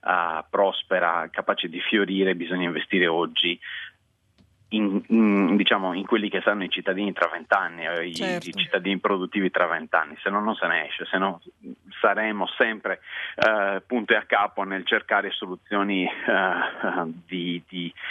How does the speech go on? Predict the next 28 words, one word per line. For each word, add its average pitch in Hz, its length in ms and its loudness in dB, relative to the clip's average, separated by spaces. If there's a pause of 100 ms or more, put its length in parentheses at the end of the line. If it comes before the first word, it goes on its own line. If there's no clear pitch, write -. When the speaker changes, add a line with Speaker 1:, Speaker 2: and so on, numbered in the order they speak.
(140)
Speaker 1:
brevissimo 92 1200 0
periodo. 107 220 2
Speaker 2:
Soluzioni 196 640 4
tampone 202 840 2
per 180 200 -2
Speaker 1:
Sol-, 185 40 -2
Speaker 2:
l'emergenza. 170 760 0
Speaker 1:
sì, 139 180 4
soluzioni 131 460 2
tampone 139 540 2
che 113 140 -2
però 117 520 4
appunto 104 460 -2
in 95 60 0
maniera 104 340 2
disorganica, 107 960 0
in 104 200 -14
maniera, 104 720 2 (240)
eh, 98 360 2
non, 104 360 0
non 117 200 2
articolata, 104 1000 0
con, 107 440 0
eh, 95 560 -2
mille 113 480 2
centri, 117 720 -2
eh, 107 320 -2
decisionali 101 840 0